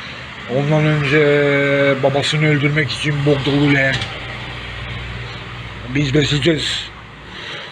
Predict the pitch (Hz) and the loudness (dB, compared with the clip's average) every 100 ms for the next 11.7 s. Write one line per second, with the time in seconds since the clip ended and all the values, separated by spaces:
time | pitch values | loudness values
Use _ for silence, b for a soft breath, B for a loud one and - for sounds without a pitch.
0 | B - 123 143 147 143 135 151 139 123 | B -6 0 2 2 2 4 4 6 4
1 | - 151 151 143 147 135 139 135 127 143 | 0 4 4 6 4 4 4 4 4 4
2 | 139 131 147 135 139 127 139 135 135 131 | 4 4 2 4 2 4 4 6 6 4
3 | 127 - 120 - - 123 131 135 135 135 | 2 -2 -10 -8 0 0 2 2 0 0
4 | 139 135 120 127 123 110 - - - B | -2 -4 -2 -4 -4 -6 -12 -20 -20 B
5 | B B B B B B 131 143 135 151 | B B B B B B -2 2 2 2
6 | 156 156 151 147 131 - - - - - | 2 4 2 0 -4 -8 -20 -20 -20 -20
7 | - 98 143 139 139 131 143 139 131 147 | -16 -2 -2 0 0 2 2 4 2 0
8 | 135 120 - - - B B B B B | -2 -2 -8 -20 -20 B B B B B
9 | B - - - - - - - - - | B -20 -20 -20 -20 -18 -16 -14 -16 -16
10 | - - - - - - - - - 151 | -20 -20 -20 -20 -20 -20 -20 -20 -4 0
11 | 147 156 151 156 147 139 120 | 4 4 4 4 4 4 2